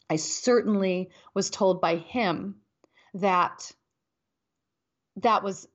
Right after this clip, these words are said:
that that was not even on the table for me, that my needs were not gonna be considered. And I,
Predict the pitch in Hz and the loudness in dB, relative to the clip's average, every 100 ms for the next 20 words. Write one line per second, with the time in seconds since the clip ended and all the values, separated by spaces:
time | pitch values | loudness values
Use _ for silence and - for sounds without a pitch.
0 | 202 202 208 196 202 190 214 190 185 185 | -12 -6 -2 -2 -2 -6 -4 -2 0 -2
1 | 175 165 165 - 170 160 147 - - 71 | -4 -4 -6 -4 -4 -4 -8 -8 -10 -10
2 | - _ _ _ _ _ _ _ _ _ | -16 _ _ _ _ _ _ _ _ _
3 | 175 185 196 196 196 190 180 170 180 175 | -2 0 0 2 0 0 -2 -4 -4 -2
4 | 147 - 180 160 156 - - - - - | -2 -2 -4 -2 -4 -6 -10 -6 -6 -6
5 | - _ _ _ _ _ _ _ - - | -10 _ _ _ _ _ _ _ -20 -20
6 | - - 208 190 185 - - - 202 226 | -20 -4 0 0 0 -4 -10 0 4 6
7 | 220 180 170 180 226 | 6 4 2 -2 -6